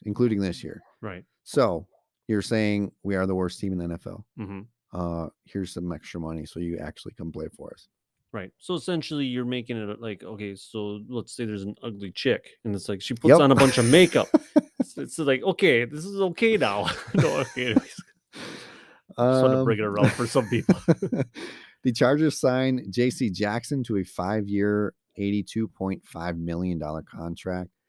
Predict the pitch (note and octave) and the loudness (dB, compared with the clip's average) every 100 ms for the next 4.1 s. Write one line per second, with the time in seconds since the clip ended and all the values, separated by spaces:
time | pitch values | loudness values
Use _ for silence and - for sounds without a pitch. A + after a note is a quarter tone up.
0 | _ _ _ E2+ E2 E2 E2 E2+ _ _ | _ _ _ -10 -8 -8 -8 -10 _ _
1 | _ _ _ - G2 A2 A2 A2 G2 G#2+ | _ _ _ -8 -2 0 4 2 0 -6
2 | A2+ F2 F2+ F2+ F2 F2+ - F#2+ F2 F2+ | -10 -12 -12 -12 -12 -14 -12 -14 -12 -14
3 | E2+ _ _ - G2+ G#2 G#2 F#2+ F2 E2+ | -14 _ _ -4 -2 2 2 0 -12 -10